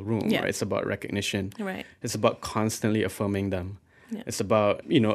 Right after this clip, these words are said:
Speaker 1: assuring them in their insecurities as
Speaker 2: Yeah.
Speaker 1: well. Uh, it's a lot of work, you know, <laughs> so
Speaker 2: Yeah.
Speaker 1: I
Speaker 2: Yeah.
Speaker 1: think that's where,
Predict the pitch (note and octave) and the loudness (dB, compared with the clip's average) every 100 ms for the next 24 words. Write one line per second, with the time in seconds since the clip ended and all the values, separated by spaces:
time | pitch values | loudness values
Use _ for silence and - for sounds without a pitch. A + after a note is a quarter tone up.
0 | - - A#2+ A#2 A#2+ A2+ A2 G2+ G2+ G2+ | 6 8 10 10 8 8 6 4 2 2
1 | G2 F#2+ - - F#2+ G2 - - G2+ G2 | 0 0 -4 0 0 0 -4 -2 -4 -2
2 | G2+ G2 F#2 - _ - - - - - | 0 0 -2 -8 _ -20 -20 -20 -20 -2
3 | - D2 A#2+ D3 C3 A#2+ A#2+ - - - | 4 4 8 8 10 10 8 6 -6 -8
4 | - G#2+ A#2+ - - G3+ B2+ - - - | -2 0 2 4 6 8 6 2 -10 -4
5 | - D#3 C#3 B2 - - A2 G#2+ G#2 G#2 | 0 6 8 8 6 6 6 8 6 4